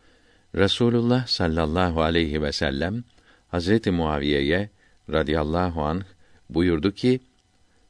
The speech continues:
"Sen melik olduğun zaman, yani halife olduğun zaman vazifeni iyi yap." Hazreti Muaviye radıyallahu anh buyuruyor ki,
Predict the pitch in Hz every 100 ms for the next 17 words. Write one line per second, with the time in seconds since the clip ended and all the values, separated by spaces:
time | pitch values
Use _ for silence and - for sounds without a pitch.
0 | - - - 123 135 131 _ _ - 80
1 | 95 107 131 65 73 69 82 104 98 101
2 | 98 98 95 _ _ _ _ _ - 92
3 | 92 87 71 82 87 85 117 101 78 87
4 | 92 87 87 82 85 80 - _ _ _
5 | _ - 73 95 92 101 92 90 87 -
6 | - 82 82 69 57 - _ _ _ _
7 | _ _ _ _ _ _ _ _ - 87
8 | 85 110 107 87 85 82 78 90 95 _
9 | _ _ 71 82 80 80 78 87 87 78
10 | 80 73 - _ - 76 71 82 107 -
11 | 117